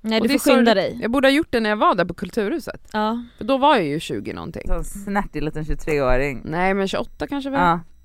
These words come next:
Speaker 2: Ja.
Speaker 3: perfekt.
Speaker 2: Ha, har ni några skavsår?
Speaker 1: Ja, jag har
Speaker 2: Eller?
Speaker 1: skavsår. Det är ju någonting med, eh, man har ju hört det förut, liksom, det här med att vänta bara tills de börjar förskolan.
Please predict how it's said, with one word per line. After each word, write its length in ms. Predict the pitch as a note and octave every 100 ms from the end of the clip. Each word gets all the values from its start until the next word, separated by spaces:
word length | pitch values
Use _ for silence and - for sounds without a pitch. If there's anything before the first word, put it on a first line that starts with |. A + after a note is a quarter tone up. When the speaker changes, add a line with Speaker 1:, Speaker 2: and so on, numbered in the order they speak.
| -
Speaker 2:
Ja. 100 | A3+
Speaker 3:
perfekt. 260 | B3+ - _ -
Speaker 2:
Ha, 160 | F4 -
har 140 | G#3+
ni 120 | C#4 D4+
några 120 | E4+
skavsår? 460 | - D4+ D4 -
Speaker 1:
Ja, 200 | A#3+ B3+
jag 120 | C4 A3+
har 80 | A#3+
Speaker 2:
Eller? 100 | C4+
Speaker 1:
skavsår. 360 | - G3+ A3 C4+ _ _
Det 160 | -
är 120 | D4+ D4
ju 100 | C4
någonting 680 | G#3+ G#3+ F3+ D3 F#3 F#3 - _ _ _ _ - -
med, 500 | G3+ G3 F#3 F3 D#3
eh, 380 | A#2+ G2+ - -
man 160 | C4+ G4 A#4
har 60 |
ju 60 | B3
hört 120 | F#4+
det 80 | -
förut, 360 | - - - -
liksom, 220 | - F3
det 60 | F3+
här 100 | F3
med 160 | E3
att 260 | F3 - - _ _ _ _ _ _ _ -
vänta 460 | G#3+ C#4+ A#3 A3 D4
bara 260 | C#4 A#3
tills 180 | A3+ A#3
de 120 | A#3+
börjar 120 | A#3 A#3
förskolan. 800 | B3+ G#3 G3+ A#3 B3 C4 G3+